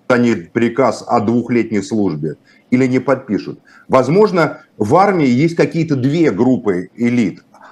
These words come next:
Одни те, кто делают ставку на формирование профессиональной армии наёмников, а иной контракт на армии просто быть не может, профессиональная армия. Просто не может быть. Она служит не народу,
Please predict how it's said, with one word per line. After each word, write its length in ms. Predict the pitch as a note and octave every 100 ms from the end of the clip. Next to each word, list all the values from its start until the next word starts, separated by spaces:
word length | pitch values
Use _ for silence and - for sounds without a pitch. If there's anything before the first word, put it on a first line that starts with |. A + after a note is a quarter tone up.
| -
Одни 420 | B2+ C3 E3+ D#3
те, 180 | - C#3+
кто 140 | -
делают 360 | A#2+ B2+ B2+ B2
ставку 420 | - C#3+ - A2
на 100 | G#2+
формирование 640 | G#2 A#2 A#2+ B2 B2+ B2
профессиональной 800 | A#2 B2 A#2+ - C3 C3 B2+ A2+ A2+
армии 300 | A2+ G#2 G#2+
наёмников, 640 | A2+ D3 G3 B2 E2+ - _ _ _ _ _ _ _ _ _ _ - - - -
а 180 | A#2 C3
иной 300 | C#3 D#3+ C#3
контракт 480 | B2+ A#2+ C3+ C3
на 140 | C3+ C3+
армии 220 | C3 A#2+
просто 320 | B2+ A#2 -
быть 280 | A#2+ C3 C#3+
не 100 | A2
может, 320 | G2 F2 E2+
профессиональная 760 | - - - F#2+ F#2 E2+ E2+ D#2+
армия. 320 | D2+ C#2 - _ _ -
Просто 320 | C#3+ D3+ A#2+
не 100 | A2+
может 220 | A2 G2
быть. 180 | F#2 F2+
Она 160 | A#2 A#2+
служит 400 | C3+ B2+ A2 A#2+
не 120 | A#2+
народу, 600 | A#2 A#2+ E3 D3+ C#3+